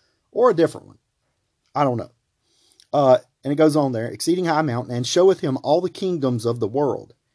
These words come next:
and the glory of them, and saith unto him," Satan said unto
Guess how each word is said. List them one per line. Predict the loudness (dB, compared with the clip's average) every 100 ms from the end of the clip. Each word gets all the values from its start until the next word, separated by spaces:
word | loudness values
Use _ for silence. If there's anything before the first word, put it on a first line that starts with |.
| _
and | -8 -6
the |
glory | -4 0 2 2
of | -2 -6
them, | -8 -10 -20 -20 _ _ -20 -20 _ _ _ _ -2
and | 0 0
saith | -2 -2 -2 -4
unto | -6 -4 -8
him," | -4 -6 -6 _ _ _ _ _ _
Satan | -8 -6 -4 -6
said | -8 -6
unto | -8 -10 -14